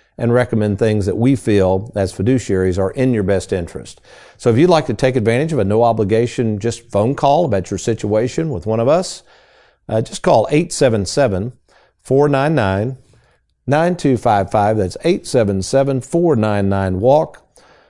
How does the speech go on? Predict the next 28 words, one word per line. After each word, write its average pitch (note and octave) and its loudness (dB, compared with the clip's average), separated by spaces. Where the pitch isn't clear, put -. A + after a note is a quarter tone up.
Or B2 2
just A2 0
log G#2 4
on G2 0
to F2 -4
Tony D#3 0
Walker A2+ 2
Financial A2 -2
dot F#2+ 0
com. A#2 -2
That's G2 -4
Tony C#3+ -4
Walker F#2+ -2
Financial F2+ -4
dot F2+ 0
com, G#2 0
and E2 -6
click - -2
on F2 -6
that F2+ -4
Let's F#2+ 0
Get G2 -2
Started. E2+ -2
Again, F2+ 0
no C#3+ 4
cost G#2+ 0
or G2 2
obligation. E2+ -4